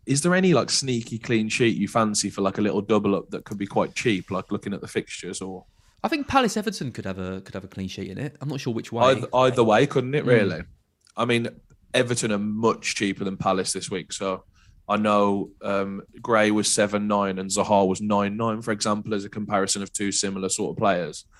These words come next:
Speaker 1: So, like, I think the Everton side was much cheaper than
Speaker 2: Dean
Speaker 1: the
Speaker 2: for
Speaker 1: Palace side this week.
Speaker 2: six five, that seems, that seems very
Speaker 1: I put
Speaker 2: cheap.
Speaker 1: He's in one of my drafts that I sent you, actually, 'cause just for,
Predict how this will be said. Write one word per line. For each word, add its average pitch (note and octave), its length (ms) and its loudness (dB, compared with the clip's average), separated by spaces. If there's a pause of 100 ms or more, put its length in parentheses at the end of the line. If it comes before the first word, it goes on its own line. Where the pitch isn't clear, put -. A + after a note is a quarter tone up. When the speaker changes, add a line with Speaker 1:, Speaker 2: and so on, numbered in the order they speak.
(280)
Speaker 1:
So, F#2+ 540 4 (200)
like, F#2+ 260 2
I F#2 60 -2
think G#2 180 0
the G#2 120 4
Everton G2+ 360 0
side F#2 320 2
was F2+ 140 -6
much G2 320 -6
cheaper F#2+ 320 -2
than F#2+ 40 -4
Speaker 2:
Dean D#3+ 140 4
Speaker 1:
the F3+ 60 6
Speaker 2:
for D3 60 4
Speaker 1:
Palace F#2 200 2
side - 220 0
this - 100 -2
week. - 80 -6
Speaker 2:
six - 0 -
five, G#2+ 380 0
that B2 160 -8
seems, F2+ 540 -6
that A2+ 160 -12
seems F#2 240 -12
very F#2 180 -12
Speaker 1:
I - 40 -12
put B2 200 4
Speaker 2:
cheap. - 120 -16 (500)
Speaker 1:
He's A#2 220 4
in G#2+ 140 4
one G#2 160 0
of G#2 80 -2
my F#2+ 200 -4
drafts F#2+ 400 -2
that F#2+ 60 -2
I F#2+ 60 0
sent G2 240 -2
you, F#2+ 120 -2
actually, F2 360 -6
'cause G2+ 200 -4
just - 260 0
for, G2 320 2